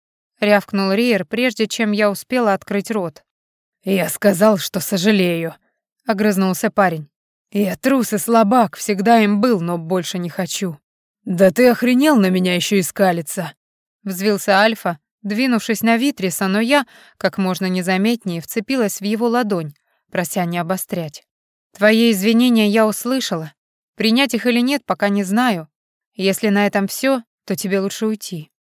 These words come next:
«Не всё, не всё!» торопливо возразил Рыжий. «Я пришёл не с пустыми руками, у меня есть информация. Я могу помочь вам установить точное местонахождение того,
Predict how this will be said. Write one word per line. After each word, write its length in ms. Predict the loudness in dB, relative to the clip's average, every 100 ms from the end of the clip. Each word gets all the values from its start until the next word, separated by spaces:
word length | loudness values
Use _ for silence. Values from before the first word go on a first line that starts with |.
| _
«Не 140 | -2 0
всё, 260 | 2 4
не 120 | 6 4
всё!» 380 | 4 4 4 2 _ _ _ _ _
торопливо 500 | 2 2 0 0 0
возразил 560 | -2 0 0 0 -2 -2
Рыжий. 380 | -2 -4 -10 -14 _ _ _
«Я 240 | -4 0 2
пришёл 400 | 0 2 2 2
не 140 | 0
с 100 | 0
пустыми 440 | -4 -2 2 4
руками, 480 | 2 0 2 2 0
у 100 | -4
меня 300 | -2 2 2
есть 200 | 0 0
информация. 720 | 0 2 4 4 0 -4 -10 -12 _ _ _ -6
Я 240 | 2 4
могу 260 | 4 4 4
помочь 460 | 4 4 2 2
вам 220 | 2 2
установить 580 | -2 -4 0 0 0 -2
точное 460 | -2 -2 -2 -2 0
местонахождение 920 | -2 -2 -2 0 -2 -2 0 0 0
того, 380 | 0 0 0